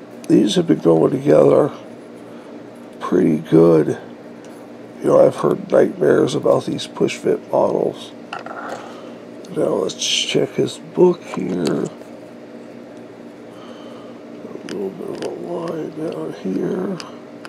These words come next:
Dropped it.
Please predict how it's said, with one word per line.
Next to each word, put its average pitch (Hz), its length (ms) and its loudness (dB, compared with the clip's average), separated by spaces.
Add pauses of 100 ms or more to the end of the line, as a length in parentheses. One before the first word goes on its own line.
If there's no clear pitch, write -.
(3000)
Dropped - 400 -2
it. 143 200 2